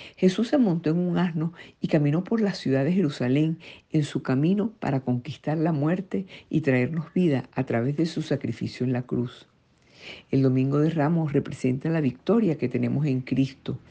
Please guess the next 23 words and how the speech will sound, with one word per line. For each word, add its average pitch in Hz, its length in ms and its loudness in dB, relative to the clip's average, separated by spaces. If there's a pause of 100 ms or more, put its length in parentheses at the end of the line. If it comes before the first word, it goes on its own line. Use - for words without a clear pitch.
(400)
Una 170 220 4
rama 240 300 4
de 185 120 2
palma 175 520 0
es 160 80 0
un 151 140 2
símbolo 160 480 0
de 135 140 2
triunfo, 139 600 -2 (360)
un 170 120 2
estandarte 170 640 0
de 151 140 2
paz, 143 420 -4 (340)
una 175 160 4
representación 156 840 0
física 202 500 -2
de 160 120 4
rendición 139 760 2 (280)
al 135 200 2
Rey 151 300 4
Jesús 180 600 -4 (280)
como 123 260 0
Señor. 120 540 -2